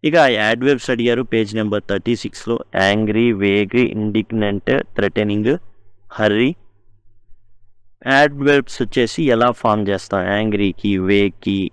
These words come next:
ఇండిగ్నెంట్కి, థ్రెటనింగ్కి, హర్రీకి చూద్దాం. జనరల్గా యాంగర్కి వచ్చేసి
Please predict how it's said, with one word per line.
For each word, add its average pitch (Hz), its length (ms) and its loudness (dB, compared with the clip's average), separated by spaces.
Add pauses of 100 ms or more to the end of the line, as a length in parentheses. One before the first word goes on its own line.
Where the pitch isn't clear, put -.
ఇండిగ్నెంట్కి, 104 920 -2
థ్రెటనింగ్కి, 98 760 -2
హర్రీకి 92 560 -2 (120)
చూద్దాం. 92 300 -4 (760)
జనరల్గా 131 460 4
యాంగర్కి 120 500 2
వచ్చేసి 110 840 -2